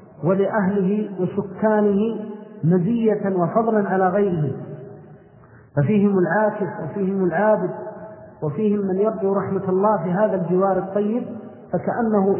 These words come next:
إعانة له على الخير، فكأن ذلك من الإعانة له على الخير والطاعة والبر أن يفرغ من أمور دنياه، فجعل لمساكين الحرم طعمة خاصة، ومن ذلك طعمة الهدي، فلو ذبحه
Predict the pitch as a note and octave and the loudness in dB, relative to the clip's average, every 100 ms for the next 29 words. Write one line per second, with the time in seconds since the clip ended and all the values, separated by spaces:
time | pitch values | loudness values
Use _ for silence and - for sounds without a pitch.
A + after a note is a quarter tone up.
0 | F3+ F3+ B3 A3 - G3 G3 F#3 E3+ F#3 | 0 2 2 0 -2 -2 0 2 2 0
1 | F3 G3 G#3 A3+ - F3 E3+ A3 G3+ F#3+ | 0 0 0 0 -2 -4 -2 -2 0 2
2 | G#3+ E3+ F#3 F#3 F3+ D#3+ F3 A#3+ A3 F#3 | 2 0 -2 -2 -2 -2 -2 0 0 0
3 | F#3+ F3 E3+ F#3 E3+ F#3 G#3 G3 D3+ - | 0 0 0 0 -2 0 2 2 0 -6
4 | - G#3 F3 F3 F#3+ F#3 F3 A#3+ - - | -2 0 0 -2 -2 -2 0 0 0 -8
5 | - - - - G3 G3+ F#3+ A3+ G#3+ G#3 | -12 -16 -18 -4 2 2 2 0 0 0
6 | G3+ F#3+ G3 G#3 A#3 G#3+ E3+ F#3 G3 D3 | 0 -2 -2 0 0 0 0 0 0 -2
7 | - - - - - E3 E3 A3+ A3 G#3 | -6 -12 -14 -18 -12 -6 -4 0 2 2
8 | G3 F#3+ G3+ G3+ - G#3+ G3 - A3 G3+ | 0 -2 -2 -4 -2 -4 -4 -2 -2 -2
9 | - A3+ F3+ D#3+ A#2+ - - - A3 G3+ | -4 -4 -4 -4 -6 -8 -12 -2 0 0
10 | - C#3+ A#2+ - - - - - - D#3 | -4 -10 -10 -14 -18 -20 -20 -20 -8 -2
11 | F3+ F#3 A3 A3+ - A3 A3+ G#3+ G#3+ G3+ | 0 2 2 0 -2 -4 -2 -2 -2 0
12 | D#3+ G3 C#3 - - - - - - G#3 | 0 0 -2 -10 -14 -18 -20 -8 0 2
13 | C4 A3+ G#3+ G#3 F#3+ F3 | 2 2 0 -2 -2 -2